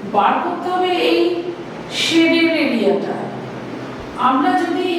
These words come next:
প্রথমে আয়তক্ষেত্রে, আয়তকার বাগানের ক্ষেত্রফল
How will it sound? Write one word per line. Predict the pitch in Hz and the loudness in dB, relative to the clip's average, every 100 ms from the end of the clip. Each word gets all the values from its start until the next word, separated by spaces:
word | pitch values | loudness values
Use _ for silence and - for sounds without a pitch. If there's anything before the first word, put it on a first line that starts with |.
| 403 - | -2 -2
প্রথমে | 269 269 277 - 359 240 226 269 - - - - - - - - 233 | 0 0 0 2 4 4 4 2 0 -4 -8 -10 -10 -10 -4 2 4
আয়তক্ষেত্রে, | 311 320 320 359 - 359 339 339 339 349 349 359 359 349 - - - - | 4 0 -2 -4 -6 -4 -4 -4 -4 2 2 2 0 -4 -6 -8 -2 2
আয়তকার | - 294 - 339 330 339 339 - | 4 2 2 0 2 4 2 0
বাগানের | 247 247 254 277 285 320 330 339 | -2 0 2 0 0 0 -2 -4
ক্ষেত্রফল | 320 330 330 339 349 330 330 | -4 -4 -2 0 0 4 4